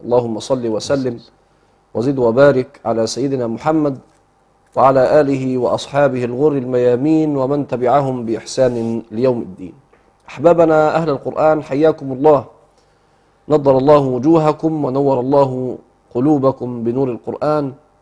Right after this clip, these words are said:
وجمعنا اللهم دائما بكم أحبابنا في رحاب كتابه الكريم. أهلا بكم أحبابنا، ولقاء متجدد في رحاب حرز الأماني،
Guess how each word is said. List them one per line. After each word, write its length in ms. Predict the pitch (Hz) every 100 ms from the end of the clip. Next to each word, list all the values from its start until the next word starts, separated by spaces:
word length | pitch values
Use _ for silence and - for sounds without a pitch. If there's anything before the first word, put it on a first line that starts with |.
| _ _ _ _ _ _ _ _ _ _ _
وجمعنا 500 | 113 127 143 143 170
اللهم 540 | 143 147 156 151 139 135
دائما 500 | 131 120 139 127 123
بكم 340 | 127 - 113
أحبابنا 540 | - - 147 139 131 123
في 160 | 120
رحاب 540 | 110 104 135 113 113 113 _ _ _ _ -
كتابه 380 | 113 131 135 104
الكريم. 340 | - - 80 -
أهلا 200 | 190 165
بكم 460 | 160 170 170 165 170 _ _ _ _ _
أحبابنا، 640 | - 131 160 147 143 143 143
ولقاء 680 | 127 120 - 139 120 120 120 _
متجدد 640 | - 117 113 143 113 123 117 _ _ _ _ _ -
في 120 | 120
رحاب 600 | 123 120 143 143 135 131
حرز 300 | - 156 127
الأماني، 600 | 127 101 143 165 175 185